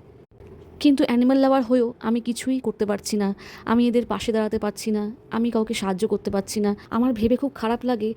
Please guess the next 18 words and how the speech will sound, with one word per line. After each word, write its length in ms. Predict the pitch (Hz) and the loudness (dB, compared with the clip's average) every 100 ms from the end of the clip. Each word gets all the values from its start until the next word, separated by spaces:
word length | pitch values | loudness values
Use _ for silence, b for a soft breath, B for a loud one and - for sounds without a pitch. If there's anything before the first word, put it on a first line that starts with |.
| B B _ B B | B B _ B B
পৃথিবীতে 540 | 262 254 269 269 - 247 | 0 2 2 2 2 0
কত 240 | 247 233 269 | 0 -4 -2
মানুষ 420 | 254 233 247 240 | -2 -2 -2 -2
আছে 360 | 240 - 226 214 | -4 -4 -4 -4
যারা 400 | 220 214 220 233 B B B | -2 0 0 -4 B B B
বুঝতেই 400 | 190 208 - 262 | -4 -2 0 0
পারলো 260 | 262 254 247 | 2 0 0
না 200 | 220 220 - | 0 -4 -8
যে 180 | 214 226 | -4 -2
ভগবান 500 | 202 208 220 226 220 | 0 0 0 0 -2
কত 240 | 233 220 262 | -4 -4 -4
সুন্দর 360 | 240 233 226 233 | -4 -2 0 0
জিনিস 340 | 220 226 - | 0 -2 -4
সৃষ্টি 300 | - 208 220 | -8 -6 -4
করেছেন। 400 | 208 202 196 202 202 B B B B | 0 0 0 -4 -6 B B B B
ওরা 260 | 240 247 247 | 0 0 0
এত 200 | 214 220 | -6 -4
ভালো, 440 | 262 220 233 226 | -2 -2 -2 -2